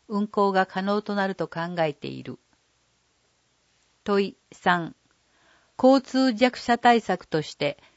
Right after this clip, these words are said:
移動販売事業者に対する補助事業の取り組みはできないのか。答え。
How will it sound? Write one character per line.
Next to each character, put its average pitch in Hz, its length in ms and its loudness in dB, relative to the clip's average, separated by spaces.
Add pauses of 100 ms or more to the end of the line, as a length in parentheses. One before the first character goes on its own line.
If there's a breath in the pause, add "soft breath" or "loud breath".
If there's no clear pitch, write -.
(100)
移 208 80 0
動 247 240 8
販 240 320 2
売 226 260 4
事 208 160 -4
業 226 220 4
者 190 160 0
に 170 140 -6
対 175 220 -2
す - 180 -12
る 139 200 -8
補 190 120 -4
助 220 200 0
事 233 160 -2
業 208 220 2
の 160 100 -4
取 160 200 -6
り 180 60 -6
組 185 240 -4
み 185 40 -2
は 175 80 -4
で 170 120 -6
き - 140 -14
な 175 140 -4
い 160 80 -8
の 131 100 -10
か。 - 280 -14 (1120)
答 190 320 0
え。 131 140 -2